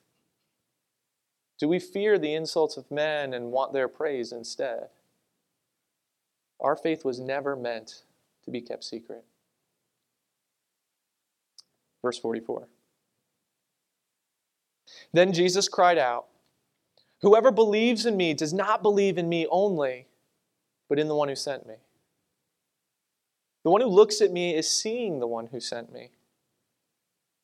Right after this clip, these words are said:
I have come into the world as a light, so that no one who believes in me should stay in darkness. If anyone hears my words but does not keep them, I do not judge that person,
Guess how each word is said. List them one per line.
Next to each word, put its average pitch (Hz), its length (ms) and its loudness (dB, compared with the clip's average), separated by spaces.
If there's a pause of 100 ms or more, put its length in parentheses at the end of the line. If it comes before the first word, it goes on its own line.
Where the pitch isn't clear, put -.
I 190 100 4
have 220 120 0
come 220 180 -2
into 202 200 0
the 175 80 8
world 156 320 4
as 143 120 -2
a 135 40 -6
light, 113 340 -6 (1300)
so - 140 -6
that 139 120 0
no 160 180 -2
one 190 220 0
who 170 100 -6
believes 143 420 -2
in 143 80 -8
me 131 100 -6
should 127 200 -10
stay 139 320 -6
in 127 120 -10
darkness. 123 800 -10 (1200)
If 170 120 -2
anyone 226 280 4
hears 214 420 2
my 170 140 0
words 175 440 4
but 147 140 -4
does 160 200 2
not 143 180 -4
keep 170 180 -2
them, 135 220 -4 (420)
I 120 160 0
do 208 80 -2
not 139 160 -2
judge 110 260 -8
that 113 180 -10
person, 151 420 -8